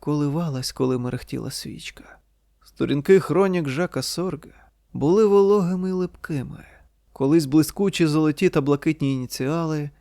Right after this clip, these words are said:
відкидали лусочки лазурі й позолоти там, де моя рука їх торкалась. "Це зовсім не папір, це тонкий пергамент", —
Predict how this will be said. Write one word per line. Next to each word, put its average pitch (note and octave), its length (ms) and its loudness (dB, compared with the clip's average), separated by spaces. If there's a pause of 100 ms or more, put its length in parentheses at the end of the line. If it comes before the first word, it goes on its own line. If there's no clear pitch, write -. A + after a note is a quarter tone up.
(160)
відкидали F#3 640 2
лусочки F#3+ 560 -2
лазурі E3 500 0
й D#3+ 40 -2
позолоти D#3+ 640 -4
там, D3+ 420 -4 (300)
де C#3+ 160 -2
моя D3+ 220 0
рука D3+ 260 -4
їх C#3 220 -2
торкалась. - 720 -10 (460)
"Це - 240 -4
зовсім E3+ 460 -2
не E3 80 -2
папір, - 640 -6 (240)
це D#3 320 -2
тонкий E3+ 420 -2
пергамент", — F3 800 -8